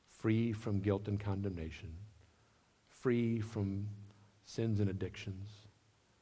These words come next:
free from spiritual lethargy and fatigue, free from all that holds us back, so that we might run with endurance the race set before us. I pray in Jesus' name.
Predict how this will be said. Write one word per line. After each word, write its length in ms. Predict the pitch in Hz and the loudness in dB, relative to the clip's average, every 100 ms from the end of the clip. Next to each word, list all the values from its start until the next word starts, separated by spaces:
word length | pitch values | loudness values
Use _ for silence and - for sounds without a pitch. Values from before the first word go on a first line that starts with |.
| _ _ _ _ | _ _ _ _
free 360 | - 131 123 117 | -4 2 2 2
from 420 | 107 110 101 101 101 | -2 0 2 0 -4
spiritual 800 | - - 107 104 - 101 95 98 - - _ _ _ - | -10 -2 0 0 -2 -6 -6 -8 -14 -20 _ _ _ -4
lethargy 720 | 101 98 - 98 95 92 95 90 | 0 0 -2 -4 -4 -4 -4 -6
and 180 | 90 85 | -8 -12
fatigue, 520 | - - 85 82 92 - - _ _ _ _ _ _ _ _ _ _ | -16 -10 -8 -8 -12 -18 -20 _ _ _ _ _ _ _ _ _ _
free 260 | - 127 | -2 0
from 220 | 110 107 98 | 2 2 4
all 240 | 107 110 | 4 4
that 140 | 110 | 4
holds 260 | 95 104 98 | 2 0 0
us 100 | - | -6
back, 340 | - 76 78 | -8 -8 -8
so 120 | - 92 | -10 -8
that 80 | |
we 120 | 90 87 | -6 -4
might 200 | 92 92 | -4 -2
run 200 | 92 92 | -2 -2
with 180 | 80 | -4
endurance 520 | 87 82 90 87 82 - | -6 -4 -4 -4 -6 -10
the 120 | 82 | -12
race 240 | 82 76 | -10 -10
set 160 | - 80 | -14 -16
before 320 | 85 - 76 82 | -16 -14 -12 -12
us. 160 | 104 - _ _ _ _ _ _ _ - - - | -18 -20 _ _ _ _ _ _ _ -20 -18 -14
I 40 | 107 | -8
pray 160 | 104 90 | -4 -4
in 80 | 82 | -4
Jesus' 380 | 90 80 82 - | -6 -8 -10 -10
name. 200 | 78 | -10